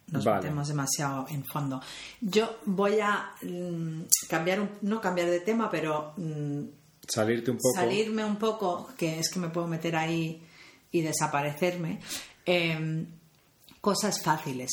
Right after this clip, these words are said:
Speaker 1: para el sistema inmune. El movimiento, andar, stretching,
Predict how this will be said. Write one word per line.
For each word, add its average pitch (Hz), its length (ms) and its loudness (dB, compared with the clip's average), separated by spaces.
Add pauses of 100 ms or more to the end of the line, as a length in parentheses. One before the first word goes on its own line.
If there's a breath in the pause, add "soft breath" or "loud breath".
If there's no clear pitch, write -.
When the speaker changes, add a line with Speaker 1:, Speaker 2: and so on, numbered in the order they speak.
Speaker 1:
para 131 160 -2
el 127 80 -2
sistema 123 440 -6
inmune. 117 420 -8 (800 loud breath)
El 151 180 0
movimiento, 143 760 -4 (380)
andar, 139 540 0 (560)
stretching, 135 760 -2